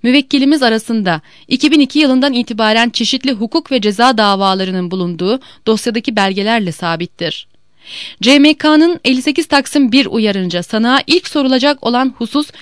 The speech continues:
kimlik tespiti, adresi varsa telefon numarasından sonra şüpheli sanık ve mağdurla akrabalık,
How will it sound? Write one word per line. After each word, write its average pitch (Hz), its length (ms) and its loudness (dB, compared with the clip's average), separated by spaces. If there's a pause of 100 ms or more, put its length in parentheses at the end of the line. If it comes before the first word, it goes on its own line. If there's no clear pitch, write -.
(100)
kimlik 269 340 4
tespiti, 160 580 -6 (260)
adresi 262 420 2
varsa 262 420 0 (200)
telefon 254 360 2
numarasından 240 580 4
sonra 156 440 -4 (300)
şüpheli 294 360 0
sanık 277 420 2
ve 220 80 2
mağdurla 202 580 2
akrabalık, 185 640 -4